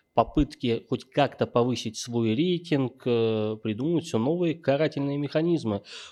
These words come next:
У нас будет на связи Евгений Копатько, социолог. Ждем пока.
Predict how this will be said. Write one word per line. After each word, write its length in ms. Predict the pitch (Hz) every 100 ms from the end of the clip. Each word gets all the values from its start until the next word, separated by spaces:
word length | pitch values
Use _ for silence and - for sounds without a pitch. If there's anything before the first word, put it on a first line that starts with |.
| -
У 60 |
нас 140 | 170 180
будет 200 | 180 165
на 100 | 160
связи 600 | - 170 139 127 117 113 - -
Евгений 760 | 131 135 151 156 127 120 117 113
Копатько, 540 | 131 - 120 - 208
социолог. 800 | 190 139 - - 139 202 170 127
Ждем 240 | 120 143 131
пока. 680 | - 120 - 139 127 107